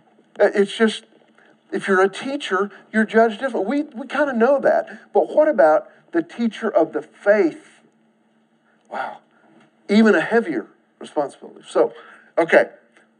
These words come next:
So that's kind of the idea. Now, verse two, take a look at verse two.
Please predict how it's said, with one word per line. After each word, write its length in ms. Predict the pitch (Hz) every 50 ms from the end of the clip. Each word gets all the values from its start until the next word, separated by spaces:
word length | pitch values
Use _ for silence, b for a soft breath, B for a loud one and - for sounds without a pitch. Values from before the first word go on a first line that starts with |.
| _ _ _
So 80 | - 151
that's 200 | 151 180 - -
kind 180 | - 208 196 185
of 60 | 175
the 120 | 175 160
idea. 300 | 147 143 139 131 - - -
Now, 240 | 170 170 139 - - _ _ _ _ _ _ _ _ _ _ _ _ _ _ _ _ _ _ _ _ _ _ _ _ B B B B B B B B B B B B _ _ _ _ -
verse 280 | 175 196 233 208 - -
two, 360 | - - 254 240 196 175 208 214
take 160 | - 208 180 196
a 60 | 202
look 100 | 196 202
at 80 | 202
verse 240 | - 208 214 220 -
two. 480 | - - - 220 - 131 151 190 202